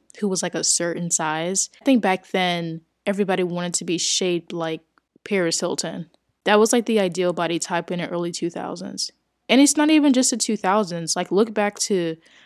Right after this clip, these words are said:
the nineties. If you watch Friends, you had people wanting to diet like Jennifer Aniston did back then.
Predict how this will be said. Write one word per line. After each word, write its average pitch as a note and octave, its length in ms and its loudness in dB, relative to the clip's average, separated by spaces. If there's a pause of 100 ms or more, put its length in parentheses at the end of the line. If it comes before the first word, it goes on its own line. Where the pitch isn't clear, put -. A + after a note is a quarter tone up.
(160)
the F#3+ 120 -2
nineties. G3+ 760 0
If - 80 -2
you A#3 100 2
watch G3 300 -2
Friends, F3 680 -4 (240)
you A#3+ 160 4
had C#4+ 240 2
people A3 460 0
wanting F3+ 380 -2
to F#3+ 180 -6
diet E3+ 640 -4
like F3 480 -2
Jennifer G3+ 460 8
Aniston F3 800 6 (100)
did D#3+ 380 -4 (180)
back - 220 -10
then. - 280 -16